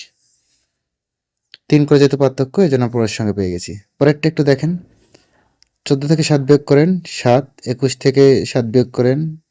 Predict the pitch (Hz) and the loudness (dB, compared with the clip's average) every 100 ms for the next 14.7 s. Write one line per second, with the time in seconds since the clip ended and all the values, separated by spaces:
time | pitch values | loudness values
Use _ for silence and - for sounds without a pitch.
0 | _ _ - 117 120 120 - 117 120 - | _ _ -4 0 2 2 0 -6 -4 0
1 | 117 127 - - 113 123 - 131 123 127 | 0 0 -6 -8 -2 -2 0 -2 2 2
2 | 123 127 _ _ _ - 113 113 117 110 | 0 -4 _ _ _ -12 -4 0 0 -2
3 | 123 127 101 82 _ _ _ _ _ - | -4 -6 -6 -8 _ _ _ _ _ -8
4 | 127 127 127 139 135 147 147 - - _ | -6 -2 0 2 4 4 2 -2 -18 _
5 | - 120 - 131 131 139 139 131 120 113 | -2 -2 0 -4 0 0 0 -2 -2 -2
6 | - 127 - 139 147 123 123 120 127 120 | -2 -4 -2 -2 0 -2 -2 -2 0 2
7 | 123 120 127 123 120 123 117 147 117 120 | 2 -2 -4 -4 0 0 0 -2 0 -2
8 | 123 127 123 - 120 101 110 - 110 107 | -2 -2 -4 0 -2 0 -6 -4 -4 -2
9 | 123 190 - _ _ _ _ _ _ _ | -2 -4 -8 _ _ _ _ _ _ _
10 | _ _ - 117 - 123 139 - 113 113 | _ _ -4 -2 0 -2 -2 -2 -4 -4
11 | 113 117 107 107 107 - 107 110 160 180 | -6 -6 -4 -6 -6 -4 -2 0 -2 -4
12 | _ _ _ _ _ _ - - - - | _ _ _ _ _ _ -12 -12 -14 -18
13 | - - - _ _ _ _ _ _ _ | -18 -18 -20 _ _ _ _ _ _ _
14 | _ _ _ - 117 131 131 | _ _ _ -6 0 4 6